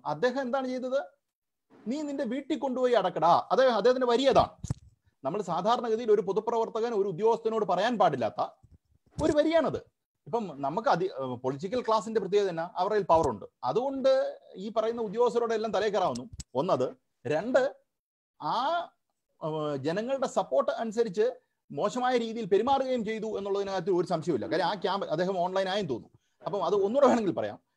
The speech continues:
<laughs> ആ, ആ സമയത്ത് അദ്ദേഹം കാണിക്കേണ്ട, ഒരു പൊതുപ്രവർത്തകൻ എന്ന നിലയിൽ കാണിക്കേണ്ട പക്വത അദ്ദേഹം കാണിച്ചിട്ടില്ല. കാര്യം ആ media ഫേസ് ചെയ്തപ്പോഴും അദ്ദേഹത്തിന് ലോകം watch ചെയ്യുന്നുണ്ടെന്നും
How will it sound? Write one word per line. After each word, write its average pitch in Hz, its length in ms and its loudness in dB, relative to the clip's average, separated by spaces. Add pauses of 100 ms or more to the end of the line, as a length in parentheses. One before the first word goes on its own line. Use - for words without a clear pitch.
(180)
<laughs> 160 520 -6 (380)
ആ, 247 400 -2 (460)
ആ 240 260 -2
സമയത്ത് 196 640 -2 (200)
അദ്ദേഹം 214 420 -2
കാണിക്കേണ്ട, 170 380 -4
ഒരു 175 160 0
പൊതുപ്രവർത്തകൻ 220 800 -2
എന്ന 202 200 -4
നിലയിൽ 175 560 -2
കാണിക്കേണ്ട 180 380 -4
പക്വത 165 380 4 (1040)
അദ്ദേഹം 175 320 0
കാണിച്ചിട്ടില്ല. 123 640 -2
കാര്യം 175 180 2
ആ 185 40 4
media 214 320 4
ഫേസ് 185 260 4
ചെയ്തപ്പോഴും 214 440 -2 (360)
അദ്ദേഹത്തിന് 185 500 2
ലോകം 208 280 4
watch 170 260 2
ചെയ്യുന്നുണ്ടെന്നും 220 540 -4